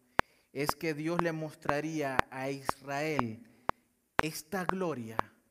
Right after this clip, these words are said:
pero no, mis amados hermanos, dejando a un lado la santificación. Porque lo que Dios quería en cada momento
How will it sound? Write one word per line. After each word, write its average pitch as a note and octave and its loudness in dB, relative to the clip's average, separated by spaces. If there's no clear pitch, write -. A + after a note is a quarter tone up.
pero D#3 4
no, D#3+ -2
mis D#3+ -2
amados D3 -2
hermanos, D3 -2
dejando C#3+ 2
a C#3 0
un C#3 -6
lado C#3+ 2
la B2 -2
santificación. C3+ -4
Porque D3+ 0
lo C#3+ -4
que C3+ -6
Dios G#3 -4
quería F#3 -2
en C3 -6
cada C4+ -2
momento A3+ -4